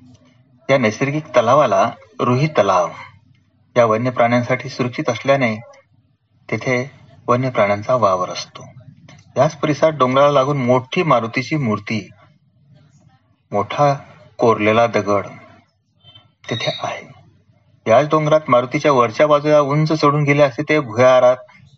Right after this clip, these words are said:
तंट्या भिल आपल्या लुटीचा माल ठेवत असे, अशी दंतकथा या परिसरात रूढ आहे. मात्र या परिसरात मानवी वसाहतीचे काही अवशेषही आढळतात. या परिसरात जाण्यासाठी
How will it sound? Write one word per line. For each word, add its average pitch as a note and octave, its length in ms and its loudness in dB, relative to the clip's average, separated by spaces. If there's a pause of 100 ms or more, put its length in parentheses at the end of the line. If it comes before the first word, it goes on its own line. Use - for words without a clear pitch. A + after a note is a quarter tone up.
(160)
तंट्या A#2 340 0
भिल A#2+ 300 -4 (220)
आपल्या A#2+ 240 0
लुटीचा A2 400 -2
माल A#2+ 260 2
ठेवत A#2+ 400 -2
असे, A2+ 320 -4 (360)
अशी A#2 180 -2
दंतकथा A2+ 580 -2
या B2 140 0
परिसरात A#2 520 -6
रूढ D3+ 220 -6
आहे. - 200 -8 (800)
मात्र A2+ 220 -2
या A2 160 0
परिसरात A2 480 -4 (140)
मानवी A2 360 0
वसाहतीचे B2 600 -2
काही D3+ 220 -4
अवशेषही C3 480 -4
आढळतात. A2 440 -2 (800)
या A#2+ 80 2
परिसरात A#2 480 0
जाण्यासाठी G#2+ 800 -6